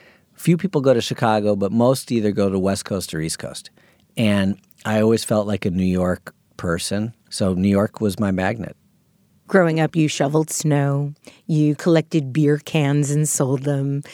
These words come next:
Speaker 2: you built rec rooms for neighbors when you were a teenager.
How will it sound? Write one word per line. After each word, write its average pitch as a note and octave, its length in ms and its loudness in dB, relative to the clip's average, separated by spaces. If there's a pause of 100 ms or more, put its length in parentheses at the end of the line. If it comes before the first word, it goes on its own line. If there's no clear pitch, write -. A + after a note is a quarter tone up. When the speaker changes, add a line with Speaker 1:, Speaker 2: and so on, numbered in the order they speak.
(120)
Speaker 2:
you D#3+ 120 0
built E3+ 320 2
rec D#3 380 -2
rooms D#3+ 420 0
for F#3+ 140 0
neighbors D3+ 520 2
when D#3 140 0
you D3+ 80 2
were D3+ 140 0
a D#3+ 60 -2
teenager. C3+ 840 -2